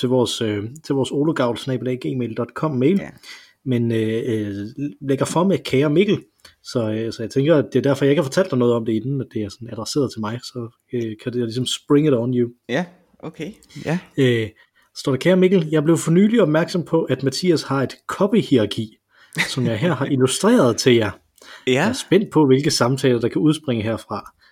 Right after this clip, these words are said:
Speaker 1: K H Mathias' liv." Øh,
Speaker 2: Fedt.
Speaker 1: og jeg har jo så, øh, på Twitter, øh, når jeg lægger det her op, så, øh, s-, sender jeg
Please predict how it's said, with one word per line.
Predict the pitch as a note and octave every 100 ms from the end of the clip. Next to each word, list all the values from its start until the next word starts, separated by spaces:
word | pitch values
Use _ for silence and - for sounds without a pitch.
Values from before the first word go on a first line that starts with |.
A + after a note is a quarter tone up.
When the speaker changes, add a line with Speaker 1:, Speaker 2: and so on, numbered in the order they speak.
| _ -
Speaker 1:
K |
H | - D#3 C3 C3 A#2+
Mathias' | - C3 G2+ G#2+ -
liv." | A2+ A#2+ - - - - - -
Øh, | B2
Speaker 2:
Fedt. | B2+
Speaker 1:
og | C#3+
jeg | D3
har | C3+
jo | C#3+
så, | C#3 D#3+ D#3 D3+ D3+
øh, | B2+ A#2+ A2+ A2 A2 G#2
på | B2
Twitter, | - - E3 F#3 - C3+
øh, | B2
når | A#2+
jeg | A2+
lægger | A2+ A#2+
det | C3+
her | C3+
op, | C3+
så, | - C3 B2 -
øh, | A#2 A2+ A2
s-, | - - D#3 - -
sender | C3 A#2+
jeg | A2+ A2+